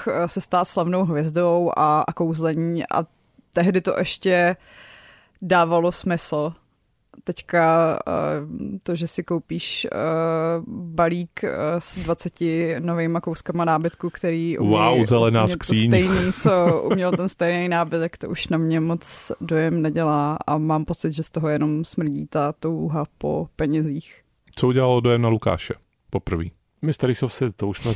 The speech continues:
Speaker 3: si
Speaker 2: Fakt?
Speaker 3: odbavili, no jo, jako to je pr-, to je pr-, pr-, určitě to první database, který jsem si koupil,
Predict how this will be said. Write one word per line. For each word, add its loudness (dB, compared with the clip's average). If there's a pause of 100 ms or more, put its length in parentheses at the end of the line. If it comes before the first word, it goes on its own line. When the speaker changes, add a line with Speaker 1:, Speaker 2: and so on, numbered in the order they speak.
(120)
Speaker 3:
si -2
Speaker 2:
Fakt? 4
Speaker 3:
odbavili, 4
no 6
jo, 2 (120)
jako -2
to 0
je 2
pr-, -6
to -4
je 0
pr-, -8
pr-, -12 (120)
určitě 4
to 8
první 4
database, 2
který -2
jsem -4
si -8
koupil, -2